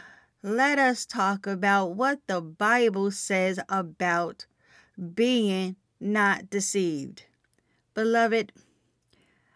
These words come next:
I pray you do know that God will not be mocked, right? We are called to be not deceived.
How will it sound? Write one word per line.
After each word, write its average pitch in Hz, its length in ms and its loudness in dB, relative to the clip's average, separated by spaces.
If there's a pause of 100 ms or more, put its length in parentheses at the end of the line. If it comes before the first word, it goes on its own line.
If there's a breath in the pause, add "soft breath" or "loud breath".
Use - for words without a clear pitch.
(140)
I 247 280 2
pray 220 380 2
you 226 240 2
do 247 300 0
know 175 480 0 (120)
that 196 380 0
God 208 460 4
will 202 300 4
not 196 440 2
be 196 180 0
mocked, 185 600 -2 (200)
right? 190 460 -2 (840 soft breath)
We 262 300 2
are 247 240 4
called 190 640 0 (500 soft breath)
to 226 360 4 (500 soft breath)
be 262 360 2
not 214 520 2
deceived. 196 720 -2